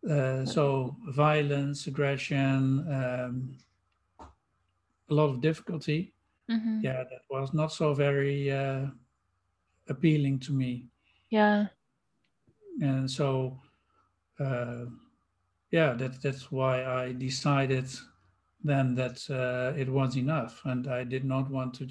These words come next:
Speaker 1: go there.
Speaker 2: Mm-hmm.
Speaker 1: And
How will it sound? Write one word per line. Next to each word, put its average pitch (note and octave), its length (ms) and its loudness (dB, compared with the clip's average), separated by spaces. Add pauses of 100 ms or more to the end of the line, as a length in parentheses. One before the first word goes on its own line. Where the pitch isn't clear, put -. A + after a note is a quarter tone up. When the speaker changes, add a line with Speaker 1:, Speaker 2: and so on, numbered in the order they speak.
(120)
Speaker 1:
go C3 240 -4
there. A#2 260 -6 (640)
Speaker 2:
Mm-hmm. A3 500 -2 (1200)
Speaker 1:
And C3+ 380 2